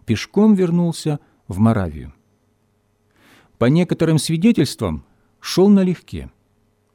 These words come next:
Всё, что у него было, отдал за рукопись запрещённого труда Коперника об обращении небесных сфер, которую тайком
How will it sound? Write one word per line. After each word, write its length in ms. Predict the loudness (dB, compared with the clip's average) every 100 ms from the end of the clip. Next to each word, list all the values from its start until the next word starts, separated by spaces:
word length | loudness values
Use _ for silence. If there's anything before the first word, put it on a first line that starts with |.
| _ _
Всё, 240 | -10 0 0
что 220 | 0 0
у 40 |
него 240 | 2 2 0
было, 460 | 0 0 0 -4 -12 _ _ _ _ _ _
отдал 420 | 0 0 2 2
за 200 | 2 2
рукопись 560 | 2 2 0 0 -4 -10
запрещённого 960 | -6 -4 -2 -2 -4 -2 2 2 2 0
труда 340 | -2 -2 -2
Коперника 800 | -4 -6 -2 -2 -2 -4 -6 -8 -10 _ _ _ _
об 320 | -4 -4 -6
обращении 840 | -6 -2 0 0 -2 0 2 2 2
небесных 520 | 0 -2 -2 -4 -4
сфер, 480 | -6 -4 -4 -4 _ _ _ _ -20 _
которую 460 | -4 0 2 2 0
тайком 580 | 0 -2 0 0 0